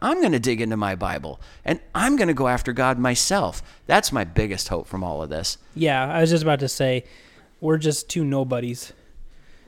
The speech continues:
Speaker 2: There's a, there was a song I heard. I don't, I don't necessarily remember the lyrics or who sang it, but I wanted to look it up. It was basically, it might have been Casting Crowns, but they're basically just saying, "I'm a nobody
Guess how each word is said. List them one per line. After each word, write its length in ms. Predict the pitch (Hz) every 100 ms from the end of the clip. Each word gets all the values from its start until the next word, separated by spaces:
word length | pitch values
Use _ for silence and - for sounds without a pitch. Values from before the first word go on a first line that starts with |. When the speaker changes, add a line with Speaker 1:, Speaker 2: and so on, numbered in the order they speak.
| -
Speaker 2:
There's 180 | 160 160
a, 180 | 160 -
there 120 | 185
was 120 | 190
a 80 | 196
song 340 | 190 240 294 254
I 80 |
heard. 200 | 196 190 175
I 40 |
don't, 180 | 214 - -
I 120 | 185
don't 240 | 202 214 -
necessarily 400 | 196 202 196 175
remember 180 | 180
the 80 | 175
lyrics 340 | 165 185 190 -
or 40 |
who 100 | 160
sang 280 | - 196 190
it, 180 | - -
but 180 | 160
I 80 | -
wanted 220 | 160 175 165
to 60 |
look 220 | 160 160
it 60 | 160
up. 220 | 160 143 - - - -
It 80 | 170
was 120 | 160
basically, 560 | 175 190 196 175 165 156
it 120 | 165
might 360 | 175 156 196 202
have 80 |
been 360 | 180 170 160 160 -
Casting 400 | 160 151 - 143
Crowns, 380 | - 147 143 -
but 180 | 147 - - - -
they're 100 | - 165
basically 420 | 208 208 190 175
just 200 | 170 -
saying, 340 | 185 170 160 - - - -
"I'm 160 | 165 170
a 40 |
nobody 640 | 160 180 185 156 147 143